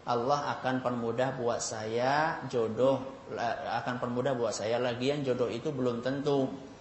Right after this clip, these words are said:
Sedang kalau buat haji orang tua dulu pasti akan mendapatkan jodoh yang lebih baik. Bagaimana menurut Ustadz dengan keputusan anak saya itu?" Ini sudah terjadi apa belum? Ya,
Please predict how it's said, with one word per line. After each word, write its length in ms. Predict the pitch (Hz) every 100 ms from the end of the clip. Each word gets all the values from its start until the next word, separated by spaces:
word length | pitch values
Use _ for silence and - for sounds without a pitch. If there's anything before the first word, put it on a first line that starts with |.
| - -
Sedang 400 | - 123 131 135
kalau 280 | 127 123 123
buat 160 | 120 113
haji 240 | 117 123 -
orang 320 | 120 117 113
tua 240 | 113 117 110
dulu 280 | 107 139 143
pasti 320 | 117 - 143
akan 240 | - 127
mendapatkan 480 | 117 110 110 131 127
jodoh 240 | 120 120 123
yang 160 | 120
lebih 160 | 117 110
baik. 320 | 120 135 139
Bagaimana 480 | 113 110 110 127 131
menurut 320 | 113 113 -
Ustadz 640 | - - 143 - - -
dengan 320 | - 120 127 123
keputusan 560 | 117 113 107 117 123
anak 240 | 113 113 -
saya 320 | - 107 95
itu?" 240 | 101 104
Ini 140 | 104 165
sudah 240 | 165 135
terjadi 320 | 135 117 127
apa 100 | 180
belum? 320 | 190 208 196 190 - - - - - - - - - - - 151 120
Ya, 400 | 110 110 123